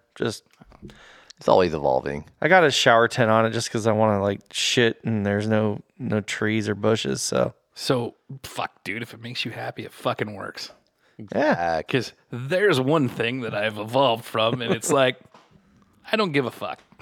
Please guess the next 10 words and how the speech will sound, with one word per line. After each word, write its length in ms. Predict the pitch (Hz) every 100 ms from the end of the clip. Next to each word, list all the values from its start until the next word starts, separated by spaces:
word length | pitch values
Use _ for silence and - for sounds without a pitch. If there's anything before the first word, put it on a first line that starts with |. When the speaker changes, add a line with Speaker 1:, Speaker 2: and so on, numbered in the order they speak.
| - -
Speaker 1:
Yeah. 340 | 160 175 135 -
Speaker 2:
Yeah. 140 | 370 -
Speaker 3:
If 160 | 156 185
it 80 | 233
makes 300 | 220 208 196
you 100 | 160
happy, 260 | 147 147
go 140 | 127 147
right 340 | 110 98 104
ahead. 320 | 90 92 90